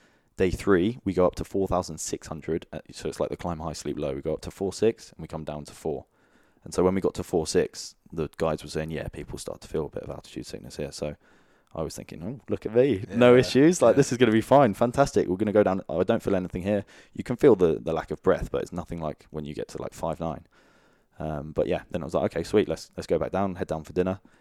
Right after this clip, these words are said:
Speaker 1: get down to four grand." Um,
Speaker 2: Mate, what are you eating when you're on the,
Speaker 1: w-,
Speaker 2: when
Speaker 1: so,
Speaker 2: you're going up the mountain?
Speaker 1: Kilimanjaro is w-, pretty special for, uh, one of the s-, seven, s-, uh,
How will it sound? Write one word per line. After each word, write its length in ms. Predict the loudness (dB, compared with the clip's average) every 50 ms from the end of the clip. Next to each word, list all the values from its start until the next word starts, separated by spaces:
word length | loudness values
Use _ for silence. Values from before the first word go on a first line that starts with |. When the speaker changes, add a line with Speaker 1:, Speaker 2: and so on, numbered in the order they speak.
| _ _ _ _ _ _ _
Speaker 1:
get 140 | -4 -4 0
down 160 | 0 -2 -2
to 100 | -4 -8
four 240 | -8 -2 0 0 0
grand." 400 | 0 -2 -4 -4 -6 -8 -12 -16 _ _ _ _ _ _ _ _ _ _ _ _ _ _ _ _ -16 -16 -12 -8 -6
Um, 340 | -6 -4 -4 -4 -4 -2
Speaker 2:
Mate, 120 | -2 -4 -2
what 200 | -2 -4 -4 -4
are 40 | -8
you 140 | -10 -10 -10
eating 460 | -12 -12 -12 -10 -10 -10 -10 -12 -16 _ _ _ -16
when 160 | -16 -14 -12
you're 140 | -12 -14 -14
on 100 | -14 -14
the, 100 | -16 -14
Speaker 1:
w-, 180 | -12 -12 -12 -6
Speaker 2:
when 60 | 2
Speaker 1:
so, 180 | 6 8 10
Speaker 2:
you're 100 | 10 10
going 140 | 8 6 0 -8
up 60 | -10
the 60 | -12
mountain? 120 | -10 -2 -2
Speaker 1:
Kilimanjaro 460 | 0 0 0 2 4 6 6 8 6
is 120 | 6 4 -2 _ _ -18 -14
w-, 220 | -14 -14 -14 -14 -18 -16 _ -4
pretty 200 | -2 -2 -2 -2
special 380 | -2 2 2 2 2 2 -2 -2
for, 280 | 0 2 2 4 4 2
uh, 20 |
one 180 | 0 -2 -4 -4
of 60 | 0
the 260 | 2 2 4 4 2 0
s-, 140 | -4 -12 _ _ -12
seven, 520 | -4 -4 -2 -2 -2 -6 -8 -10 -14 -16 -20 _ _ _ _ _ _ -16
s-, 120 | -10
uh, 40 | -10